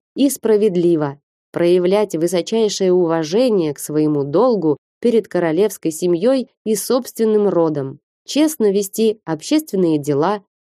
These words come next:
соглашаться с контролем короля и совершеннолетних наследников над всеми аспектами моей жизни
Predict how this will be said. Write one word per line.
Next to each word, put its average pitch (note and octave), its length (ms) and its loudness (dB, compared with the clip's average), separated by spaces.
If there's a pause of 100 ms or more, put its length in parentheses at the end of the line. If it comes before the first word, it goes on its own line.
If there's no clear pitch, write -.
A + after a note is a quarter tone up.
соглашаться G#3 840 0
с F#3 80 -4
контролем F#3 720 0
короля E3+ 560 0 (180)
и A#3+ 100 0
совершеннолетних G3+ 1200 0
наследников A3 840 0 (140)
над E3 340 0
всеми C4+ 540 0
аспектами A3 720 0
моей D3 320 0
жизни A3 640 0